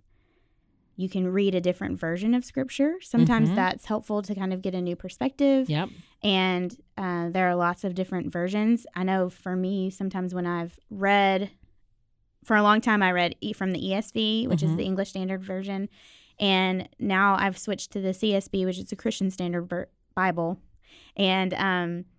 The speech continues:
Speaker 1: just reading verses in a different, in, that are worded slightly different
Speaker 2: Yeah.
Speaker 1: just kind of is, like,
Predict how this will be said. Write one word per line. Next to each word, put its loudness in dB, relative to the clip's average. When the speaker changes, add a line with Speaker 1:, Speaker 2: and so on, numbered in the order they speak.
Speaker 1:
just 4
reading 8
verses 2
in 4
a 4
different, 0
in, 0
that 2
are 6
worded 4
slightly 0
different 4
Speaker 2:
Yeah. 4
Speaker 1:
just -2
kind 4
of 0
is, -6
like, 0